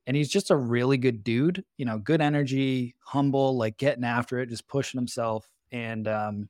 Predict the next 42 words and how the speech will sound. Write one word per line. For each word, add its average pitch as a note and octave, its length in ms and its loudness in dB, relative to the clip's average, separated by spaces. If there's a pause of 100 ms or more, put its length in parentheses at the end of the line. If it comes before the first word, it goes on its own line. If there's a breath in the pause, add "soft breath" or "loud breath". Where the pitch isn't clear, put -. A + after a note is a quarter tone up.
(220)
yeah, A2+ 240 -4
I'll, C3+ 280 2
I'll C#3 120 -2
go D3+ 160 4
through C3 400 -2
his A#2+ 140 -8
bio A#2+ 260 -2
in A#2+ 60 -2
a A2+ 40 -4
second, A#2 300 -4
then A#2 80 -4
we'll A2+ 100 -6
bring A#2+ 220 -4
him A#2+ 140 -2
up. A#2+ 240 -4
But, B2+ 200 -2
uh, A#2+ 260 0 (540 loud breath)
we've D3 100 4
got F3+ 180 6
Blake D3 360 4
Daly C#3 520 6
on A#2+ 180 0
the A#2 60 -2
show A2+ 260 -4
today, A2 540 -6
and A#2 360 -6
he B2 240 0
began E3 300 4
his C#3 160 0
real C#3 260 4
estate C3+ 280 0
investing B2+ 500 -2
career B2 400 -2
buying B2 400 0
and B2 100 -2
renovating B2 460 -2
hurricane-damaged C3 1000 0
homes B2 340 -4
in G#2+ 60 -16
Panama B2 340 -4
City, A2 220 -8
Florida. A#2 540 -2